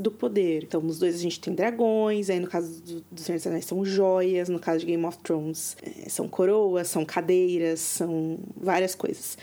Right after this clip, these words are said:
E aí, eu quero chegar bem nesse ponto aqui, que é a magia e o poder, os elementos de magia como elementos de poder. Porque o que faz o Bran ser, ser, é, e-, esse candidato primoroso é o fato de que ele é um ser mágico.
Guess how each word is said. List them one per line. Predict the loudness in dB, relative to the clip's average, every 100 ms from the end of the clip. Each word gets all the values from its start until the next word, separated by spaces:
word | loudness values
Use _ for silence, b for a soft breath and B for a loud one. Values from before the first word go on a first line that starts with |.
| -2
E | 2
aí, | 2 2 4
eu | 2
quero | 2 -2
chegar | 0 0 -2
bem | -2 0 2 2
nesse | 0 -2 -2
ponto | 0 2 0 -4
aqui, | -6 0 0 0 -4
que | -2 0
é | 2 0 -4
a | -4 0
magia | 2 0 0 -2 -2 2 2 2
e |
o | 0
poder, | 0 0 2 0 0 -4
os | -2
elementos | 0 0 0 -2
de | 0
magia | 2 2 2 0 2 2 0
como | 2 2 4
elementos | 4 2 0 -4 -4
de | -4
poder. | 0 0 0 -4 -6
Porque | -4 -2 2
o | 2
que | 2
faz | 2 2 2
o | 0
Bran | 2 2
ser, | 2 -2 -6 -14 -20 -20 -16
ser, | -8 -2 2 2 0 -4 B B B -6
é, | 0 0 0 0 0 2
e-, | 0
esse | 0 -6
candidato | 0 2 2 -2 0 2 2 0 -4 -6 -6 0
primoroso | 2 4 4 4 4 4 2 2
é | -2
o |
fato | -2 -6 -4
de | -4
que | 0 2
ele |
é | 4
um | 2
ser | 2 2
mágico. | 4 2 2 -2 -4